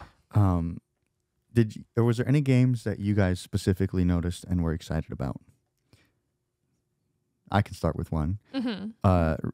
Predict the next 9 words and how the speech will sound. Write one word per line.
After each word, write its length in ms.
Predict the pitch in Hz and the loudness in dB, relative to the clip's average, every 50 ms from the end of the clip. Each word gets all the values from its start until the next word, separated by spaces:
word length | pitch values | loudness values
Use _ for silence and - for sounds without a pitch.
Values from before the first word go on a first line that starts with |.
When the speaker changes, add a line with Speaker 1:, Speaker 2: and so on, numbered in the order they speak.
| _ - | _ 0
Speaker 1:
Undergrove. 580 | 107 104 92 92 85 - - - - - - _ _ _ _ _ _ _ _ _ _ _ _ _ _ _ _ _ - | 0 2 2 2 0 -4 -6 -6 -8 -10 -10 _ _ _ _ _ _ _ _ _ _ _ _ _ _ _ _ _ 0
Mostly, 1000 | - 107 110 117 120 131 151 175 165 - - - - - 104 98 90 85 85 90 98 _ _ _ _ _ _ _ _ _ _ _ _ _ _ _ _ _ _ - | 2 6 6 8 8 6 6 4 2 0 -4 -14 -8 -2 -2 0 0 0 -2 -4 -6 _ _ _ _ _ _ _ _ _ _ _ _ _ _ _ _ _ _ 2
mostly 400 | 110 113 120 123 120 - - 98 | 4 4 4 4 2 0 -2 -2
because 220 | 107 101 127 127 | 0 2 2 2
I 60 | 160 | 2
had 120 | 175 165 - | 0 0 0
seen 160 | - 156 151 | 0 0 0
it 80 | 147 | 0
before. 500 | 147 147 - - 147 143 139 139 139 131 | -2 -4 -2 0 0 2 2 0 -2 -4